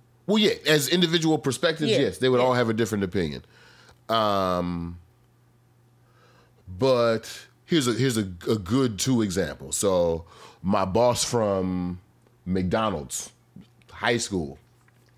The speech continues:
Speaker 1: high school McDonald's, my boss from McDonald's hit me up one day. This is a couple years ago. And I ain't worked at McDonald's in, like, sixteen years. This is a couple years ago. She hit me up. Uh, Priscilla hit me up and she was like, "You know, I think about you from time to time."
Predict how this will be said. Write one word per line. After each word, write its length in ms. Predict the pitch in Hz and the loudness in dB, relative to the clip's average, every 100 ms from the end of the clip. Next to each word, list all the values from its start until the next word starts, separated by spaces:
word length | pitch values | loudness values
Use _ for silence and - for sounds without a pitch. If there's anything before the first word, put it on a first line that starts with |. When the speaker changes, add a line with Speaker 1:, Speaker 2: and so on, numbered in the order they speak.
| _ - _ | _ -20 _
Speaker 1:
high 160 | - 127 | -2 0
school 200 | 120 123 | 0 -2
McDonald's, 460 | 104 95 95 90 | 0 0 0 0
my 120 | 92 92 | -2 -2
boss 280 | 85 117 | 0 -2
from 120 | - 104 | -2 -4
McDonald's 440 | 90 110 107 95 | -2 0 0 -2
hit 100 | 104 | -2
me 100 | 98 | -2
up 80 | 87 | -2
one 220 | 90 90 | -2 -2
day. 280 | 85 80 76 - _ _ _ _ | -2 -4 -6 -12 _ _ _ _
This 100 | 147 | -6
is 40 | 120 | -4
a 20 | |
couple 220 | 123 123 | -2 -2
years 220 | 123 156 104 | 0 0 0
ago. 280 | 87 62 - - - - | -2 -4 -10 -20 -20 -6
And 80 | 92 | 0
I 100 | 123 | 0
ain't 80 | |
worked 180 | 107 95 | 0 0
at 20 | |
McDonald's 380 | 95 95 113 95 | -2 0 0 0
in, 60 | 90 | -2
like, 100 | 85 | -2
sixteen 340 | 117 98 104 | -2 -2 0
years. 140 | 104 82 | 0 0
This 80 | |
is 60 | 110 | -2
a 40 | |
couple 220 | 110 113 113 | -2 -2 -2
years 180 | 123 | -2
ago. 240 | 98 85 69 | -2 -6 -8
She 140 | - | -6
hit 80 | 110 | -4
me 120 | 98 | 0
up. 120 | 95 - - - - | -2 -4 -12 -20 -8
Uh, 100 | 95 | -6
Priscilla 480 | 95 131 - 135 85 | -4 -2 0 0 0
hit 160 | 107 104 | -2 0
me 140 | 110 | 0
up 80 | 104 | -2
and 120 | 101 | -4
she 100 | 92 | -4
was 100 | 110 | -2
like, 240 | 98 90 80 - - - - | 0 -2 -4 -14 -18 -20 -14
"You 120 | - 117 | -4 0
know, 200 | 131 107 | 0 0
I 80 | |
think 220 | - 151 117 | -2 -2 -2
about 280 | 101 95 | -2 -2
you 80 | 107 | -2
from 160 | 95 90 | -4 -2
time 200 | 90 82 | -2 -2
to 60 | |
time." 340 | 73 71 60 | -4 -8 -8